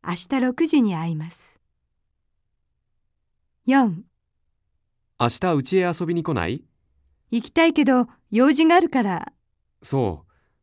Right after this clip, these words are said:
Speaker 2: じゃ、また今度。
Speaker 1: 明日、女の人は男の人の家へ行きません。五。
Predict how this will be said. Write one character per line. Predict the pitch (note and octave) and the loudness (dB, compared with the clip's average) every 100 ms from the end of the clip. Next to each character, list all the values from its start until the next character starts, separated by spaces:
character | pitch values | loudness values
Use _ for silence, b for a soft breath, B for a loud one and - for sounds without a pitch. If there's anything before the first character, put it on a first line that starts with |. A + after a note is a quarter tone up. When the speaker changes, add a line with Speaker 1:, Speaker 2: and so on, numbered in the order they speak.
| _ | _
Speaker 2:
じ | - | 0
ゃ、 | A2+ - | 0 0
ま | G#2+ A2 | -6 -4
た | C3 | -2
今 | C#3+ | 0
度。 | G#2+ F2 _ _ _ _ _ _ _ _ _ _ A4 A4 A4 A4 _ _ _ _ _ _ _ _ _ _ _ _ _ _ _ - | 0 -2 _ _ _ _ _ _ _ _ _ _ -4 -2 0 -2 _ _ _ _ _ _ _ _ _ _ _ _ _ _ _ -2
Speaker 1:
明 | G#3+ | -2
日、 | - C#4+ C#4 | 0 2 6
女 | C#4+ D4 | 8 8
の | C#4 | 6
人 | C4+ - C4 | 2 -2 -2
は | G3+ F#3 | -2 -6
男 | - F#3+ C4+ D4+ | -8 -6 -2 2
の | C#4+ | 2
人 | C#4 D4 | 2 2
の | C4+ | 2
家 | C4 B3 C4 | 2 0 -2
へ | |
行 | F#3+ | 0
き | F#3 A3+ | -2 -2
ま | G#3 | -2
せ | G3 G3+ | -4 -8
ん。 | E3 - _ _ _ _ _ _ _ _ _ _ _ _ _ _ _ _ _ _ _ _ | -8 -10 _ _ _ _ _ _ _ _ _ _ _ _ _ _ _ _ _ _ _ _
五。 | G#3+ G#3+ B3+ | -6 -2 -2